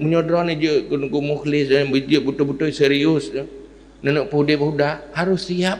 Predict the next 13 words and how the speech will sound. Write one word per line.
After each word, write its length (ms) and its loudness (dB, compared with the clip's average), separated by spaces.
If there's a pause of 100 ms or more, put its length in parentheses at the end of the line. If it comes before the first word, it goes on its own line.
drone. 400 0 (240)
Nenek 160 2
pudip 560 2
pespa 640 -2 (320)
han 160 -2
udip 320 4
tiga 320 2
engkol. 480 -2 (1400)
Nyan 240 6
wate 240 4
engkol 560 2
kadang-kadang 580 2
iputah 540 -2